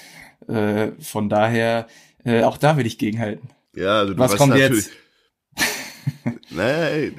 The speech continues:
Speaker 2: es müssen Argumente kommen, aber, aber ich gebe da, sicherlich gibt's ein paar Teams, wo die Quarterback-Frage noch, noch ein bisschen im, im Raum steht und wie die sich auch neu formieren. Steelers zum Beispiel, ganz wichtig.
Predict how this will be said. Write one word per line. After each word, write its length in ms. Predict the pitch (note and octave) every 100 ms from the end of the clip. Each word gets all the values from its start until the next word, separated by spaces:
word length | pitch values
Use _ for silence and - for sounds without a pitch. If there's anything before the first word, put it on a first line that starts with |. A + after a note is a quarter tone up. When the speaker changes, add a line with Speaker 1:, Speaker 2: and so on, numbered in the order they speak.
| -
Speaker 2:
es 120 | A2+
müssen 200 | D3 E3+
Argumente 500 | B2+ D3+ D3+ D#3+ D#3+
kommen, 220 | - F3+ F3
aber, 380 | A#2+ A#2+ A2+
aber 180 | B2 B2
ich 80 | A#2+
gebe 200 | B2+ C#3
da, 260 | C#3+ C3 - _ _
sicherlich 420 | - C#3 E3 D#3+
gibt's 240 | - D#3+ -
ein 80 | C3+
paar 240 | D3 E3
Teams, 360 | - G3 G3+ -
wo 100 | D#3
die 140 | C3
Quarterback-Frage 760 | - C#3+ D#3+ E3 - C3+ C#3+ C#3+
noch, 240 | C#3+ D3
noch 280 | - A2+ B2+
ein 80 | C3+
bisschen 480 | C3 - B2+ A#2+ -
im, 160 | A#2+
im 160 | - B2+
Raum 280 | A2 G#2+ C3+
steht 280 | - C3+ -
und 160 | G#2+
wie 100 | A2
die 180 | A#2+ F2
sich 320 | F#2 A#2 G#2+
auch 160 | - G2
neu 180 | A2 A#2+
formieren. 480 | - B2 A#2+ B2+ A#2+
Steelers 500 | - G#2+ A#2 A2+ -
zum 140 | G#2+
Beispiel, 320 | G2 G2+ G#2+
ganz 240 | F#2 G#2 G#2
wichtig. 420 | G#2+ - A2+